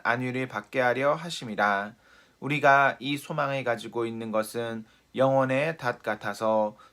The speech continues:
튼튼하고 견고하여 휘장 안에 들어가나니, 그리로 앞서가신 예수께서 멜기세덱의 반차를 따라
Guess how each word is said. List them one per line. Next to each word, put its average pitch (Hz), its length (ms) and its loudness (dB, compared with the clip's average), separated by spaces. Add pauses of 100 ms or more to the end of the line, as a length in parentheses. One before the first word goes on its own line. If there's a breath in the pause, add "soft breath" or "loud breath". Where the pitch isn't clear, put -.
(140)
튼튼하고 127 760 -2
견고하여 117 920 2 (260 loud breath)
휘장 170 380 0
안에 135 400 0
들어가나니, 110 840 -2 (260 soft breath)
그리로 143 640 0
앞서가신 135 800 2
예수께서 117 800 -2
멜기세덱의 131 840 0
반차를 123 480 -4
따라 110 480 4